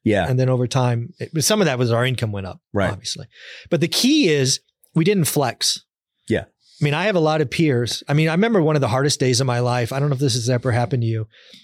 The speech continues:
Speaker 2: but we're on this ten-year journey, which at the
Speaker 1: Mm-hmm.
Speaker 2: time we don't know is ten years,
Speaker 1: Mm-hmm.
Speaker 2: right? And so it's, like, year seven,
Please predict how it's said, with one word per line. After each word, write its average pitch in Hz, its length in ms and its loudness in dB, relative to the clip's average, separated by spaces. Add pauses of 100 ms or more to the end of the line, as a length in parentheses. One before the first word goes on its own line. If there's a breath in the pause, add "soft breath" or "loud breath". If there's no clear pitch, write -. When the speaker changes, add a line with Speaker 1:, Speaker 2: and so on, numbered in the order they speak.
(200 loud breath)
Speaker 2:
but 151 120 0
we're 185 200 2
on 196 140 2
this 170 160 2
ten-year 151 340 2
journey, 123 520 0
which 143 180 0
at 180 100 0
the 170 60 0
Speaker 1:
Mm-hmm. 131 120 0
Speaker 2:
time 220 120 0
we 175 80 4
don't 165 180 0
know 147 160 2
is 135 120 0
ten 107 200 -2
years, - 320 -14 (120)
Speaker 1:
Mm-hmm. 110 220 -6 (100)
Speaker 2:
right? 117 240 -4 (560 soft breath)
And 147 220 -2
so 185 100 2
it's, 147 80 -2
like, 170 180 -2
year 185 160 2
seven, 123 480 -2